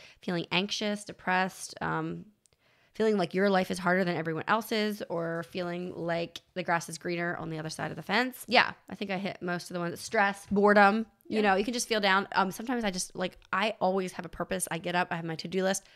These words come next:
Speaker 1: The other day, I was literally feeling listless and unproductive, and I, it was like a funk, and I didn't, I was
Speaker 2: That's
Speaker 1: like, "Who am
Speaker 2: weird
Speaker 1: I?"
Speaker 2: for you.
Speaker 1: I was having, yeah, it is. And you know what? It, it goes away. But yeah, I was like, "What do I do?"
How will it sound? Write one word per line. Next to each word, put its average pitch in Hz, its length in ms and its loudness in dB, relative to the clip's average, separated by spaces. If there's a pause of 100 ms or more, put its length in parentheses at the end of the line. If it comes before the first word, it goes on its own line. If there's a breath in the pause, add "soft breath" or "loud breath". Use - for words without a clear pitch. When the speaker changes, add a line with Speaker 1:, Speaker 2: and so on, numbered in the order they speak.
(180 soft breath)
Speaker 1:
The 294 60 -4
other 359 100 2
day, 294 180 4
I 240 100 4
was 202 140 -2
literally 226 300 0
feeling 196 320 -2
listless 214 560 -2 (580 soft breath)
and 190 440 2 (180)
unproductive, 190 720 0
and 185 120 -2
I, 175 180 -2 (100)
it 196 80 -2
was 196 100 0
like 196 100 -2
a 170 40 -2
funk, 233 460 4
and 202 100 0
I 208 60 4
didn't, 226 200 0
I 208 40 2
was 202 100 2
Speaker 2:
That's 208 140 0
Speaker 1:
like, 277 80 -4
"Who 294 120 6
am 214 160 8
Speaker 2:
weird 349 120 10
Speaker 1:
I?" 180 240 8
Speaker 2:
for 240 140 -10
you. 220 120 -10
Speaker 1:
I 233 80 0
was 254 120 2
having, 247 220 2
yeah, 240 180 4
it 185 260 4
is. 180 80 -2
And 254 180 -2
you 339 100 2
know 349 140 2
what? 349 200 4
It, - 240 -8
it - 100 -6
goes 180 340 -2 (340 soft breath)
away. 185 320 6
But 196 180 -2
yeah, 240 200 6
I 196 80 4
was 208 160 2
like, 214 160 -2
"What 220 140 -4
do 240 80 -2
I 220 100 2
do?" 247 300 2